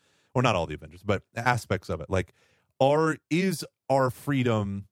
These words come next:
like, so Captain America represents, like, freedom is, the freedom of the individual is the absolute, and on the other side is Hydra. On the other side is Loki. On the other side is ultimately Thanos and all of the bad stuff.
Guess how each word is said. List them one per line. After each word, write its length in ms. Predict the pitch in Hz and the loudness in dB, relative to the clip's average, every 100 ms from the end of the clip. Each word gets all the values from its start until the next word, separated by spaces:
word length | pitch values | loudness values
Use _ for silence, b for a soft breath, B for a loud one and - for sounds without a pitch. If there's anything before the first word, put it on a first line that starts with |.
| _ _ _ _ _ _ _ | _ _ _ _ _ _ _
like, 260 | 107 101 - 76 87 | 0 0 -4 -12 -4
so 160 | 135 | -2
Captain 320 | 117 165 160 | 2 0 0
America 260 | 139 127 - | -2 -2 0
represents, 600 | 113 107 104 101 92 - | 0 0 -2 0 -2 0
like, 240 | 101 85 _ - | -2 -2 _ -20
freedom 640 | - - 143 131 123 120 - | -8 -2 0 0 0 -4 -2
is, 360 | 110 110 - - | 0 0 -2 -6
the 100 | 107 | -2
freedom 280 | 165 175 | 0 0
of 80 | 165 | 0
the 120 | 127 | 0
individual 460 | 120 107 110 104 101 | 0 0 0 0 0
is 160 | 104 92 | 0 -2
the 140 | 104 | -2
absolute, 460 | 87 - 92 82 - b b | -2 -4 -4 -4 -4 b b
and 120 | 110 | 0
on 80 | 110 | 2
the 120 | 107 117 | 0 2
other 200 | 127 120 | 2 2
side 360 | 120 101 92 - | 0 0 -2 -4
is 260 | 98 90 - _ _ | -6 -6 -10 _ _
Hydra. 500 | - 123 117 80 71 - | 0 0 0 -6 -6 -4
On 100 | 104 | 0
the 80 | |
other 120 | 107 107 | 0 0
side 280 | 117 101 95 | -2 0 0
is 180 | 85 - - | -4 -8 -2
Loki. 520 | 107 123 110 82 73 _ _ | 2 2 -2 -10 -16 _ _
On 120 | - 101 | -8 -4
the 100 | 107 | 0
other 160 | 107 | 0
side 400 | 101 110 95 95 | 0 0 0 0
is 500 | 101 92 90 82 - _ _ _ - | 0 0 0 -4 -14 _ _ _ -2
ultimately 480 | 104 101 98 87 90 | -2 0 -2 0 -2
Thanos 680 | - - 120 104 80 76 - | -2 0 2 2 0 -4 -8
and 140 | 104 95 | -6 -2
all 220 | 98 104 | 0 0
of 60 | 95 | 0
the 80 | |
bad 340 | 87 90 92 80 | 0 2 0 -2
stuff. 300 | - 78 | -8 -10